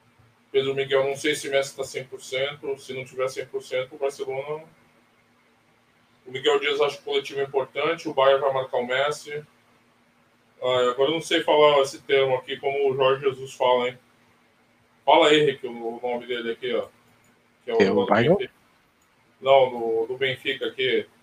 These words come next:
Speaker 1: que o, aquela brincadeira que você, você até postou no teu grupo lá sobre, é, o Jesus
Speaker 2: É o
Speaker 1: falando
Speaker 2: grego.
Speaker 1: grego. É,
Speaker 2: Ele pode
Speaker 1: é.
Speaker 2: Júnior.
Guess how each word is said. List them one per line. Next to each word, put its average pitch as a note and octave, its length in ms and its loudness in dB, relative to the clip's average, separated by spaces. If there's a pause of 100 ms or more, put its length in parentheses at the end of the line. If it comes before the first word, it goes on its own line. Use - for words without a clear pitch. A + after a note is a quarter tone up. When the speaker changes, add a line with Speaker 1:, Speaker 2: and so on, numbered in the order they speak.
(120)
Speaker 1:
que B2 60 -12
o, A2 380 -8 (120)
aquela B2+ 260 0
brincadeira B2+ 500 -2
que - 80 -14
você, B2 160 -10 (540)
você B2+ 80 -8
até C#3 180 -2
postou C#3 380 -4
no C3+ 60 -10
teu C3 160 2
grupo B2 420 -2
lá B2 140 2
sobre, A2+ 680 -6 (1500)
é, A2+ 140 2
o A2+ 280 -4
Jesus A#2+ 400 -6
Speaker 2:
É - 40 -18
o - 20 -20
Speaker 1:
falando B2 180 6
Speaker 2:
grego. C#3 240 8
Speaker 1:
grego. F#2 320 0 (240)
É, C3+ 260 8
Speaker 2:
Ele C3 120 10
pode C3 240 10
Speaker 1:
é. A#2+ 120 6
Speaker 2:
Júnior. B2 400 6